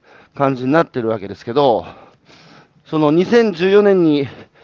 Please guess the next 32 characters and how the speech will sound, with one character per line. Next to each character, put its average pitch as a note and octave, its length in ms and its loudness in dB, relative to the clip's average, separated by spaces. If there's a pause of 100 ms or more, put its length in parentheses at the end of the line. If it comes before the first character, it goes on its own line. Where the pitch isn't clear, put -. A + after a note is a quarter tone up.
(400)
当 G3+ 160 4
時 F3 60 -4
の D3 100 4
安 D3+ 80 4
倍 E3+ 120 2
総 G3 220 0
理 D#3+ 100 0
が C3+ 120 0
地 - 180 -12
方 D#3+ 260 -2
創 D3 240 -4
生 C#3+ 220 -4
っ B2 40 -6
て D#3+ 120 -10
い - 20 -2
う - 40 -2
の C3+ 60 -2
を - 20 -2
言 C3+ 120 -2
い C#3+ 60 0
始 C#3 240 -6
め D3+ 100 0
て、 A2 520 -4 (600)
ま D#3+ 140 2
あ、 E3+ 60 4
今 D#3+ 420 2 (120)
ね、 C3 360 -4 (240)
国 F3 260 0
を F3+ 140 4
挙 E3+ 200 4
げ - 20 0
て、 E3 480 0